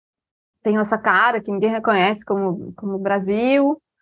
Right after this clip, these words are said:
Mas, sim, fora daqui também me incomodava um pouco, porque aí primeiro eu tinha que convencer que eu era brasileira,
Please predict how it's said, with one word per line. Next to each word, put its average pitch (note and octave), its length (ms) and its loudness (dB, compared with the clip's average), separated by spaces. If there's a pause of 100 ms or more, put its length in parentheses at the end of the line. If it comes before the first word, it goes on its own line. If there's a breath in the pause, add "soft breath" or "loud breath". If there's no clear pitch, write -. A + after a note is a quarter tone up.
(140)
Mas, G3+ 280 -2
sim, D4+ 300 2
fora A#3 280 2
daqui A#3 240 0
também D#4+ 320 2
me D4 60 0
incomodava G#3+ 600 0
um G#3 100 -6
pouco, F#3+ 380 -2
porque F#3+ 220 -6
aí G#3 260 2
primeiro B3+ 400 2
eu C#4 60 -4
tinha C#4 120 -2
que - 100 -14
convencer C4 560 0
que C4 100 -2
eu C4 80 4
era A#3+ 240 2
brasileira, A#3+ 880 0